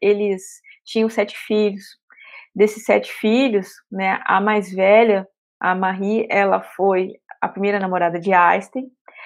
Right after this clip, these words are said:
A irmã da Maria, a Ana, ela se casou com o melhor amigo de Einstein, o Michel Bessel, e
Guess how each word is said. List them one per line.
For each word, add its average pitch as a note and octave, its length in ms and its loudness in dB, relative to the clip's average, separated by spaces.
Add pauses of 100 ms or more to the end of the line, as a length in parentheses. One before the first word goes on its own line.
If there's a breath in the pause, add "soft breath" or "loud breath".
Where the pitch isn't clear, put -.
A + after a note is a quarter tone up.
(300 loud breath)
A G#3+ 140 4
irmã A3+ 720 2 (560)
da G3 260 -4
Maria, F#3 640 -4
a F#3 180 2
Ana, G3 540 2 (360 soft breath)
ela G3 300 2
se G3 160 -8
casou G#3 540 4
com G3+ 280 2
o G3+ 60 -4
melhor G3+ 320 4
amigo G3+ 420 0
de G3 200 -4
Einstein, G3 640 2
o G3 40 -2
Michel F#3+ 640 -2
Bessel, F3+ 600 -2 (760 loud breath)
e G#3+ 600 -2